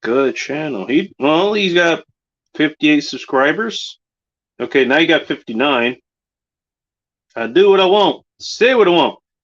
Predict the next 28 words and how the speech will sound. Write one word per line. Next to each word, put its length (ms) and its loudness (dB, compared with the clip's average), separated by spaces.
That's 180 -8
offline 760 2
or 80 0
offline. 600 2
No 140 4
one's 160 2
gonna 180 2
change 340 0
that 200 2
but 100 0
me. 340 0
And 280 -2
that's 260 0
whatever 320 2
I 120 2
feel 260 2
like 320 0
it. 80 -20
That's 260 0
me 120 -2
standing 380 2
up 100 2
for 80 -6
my 260 2
rights 420 0
and 120 -6
yours 320 2
too. 240 2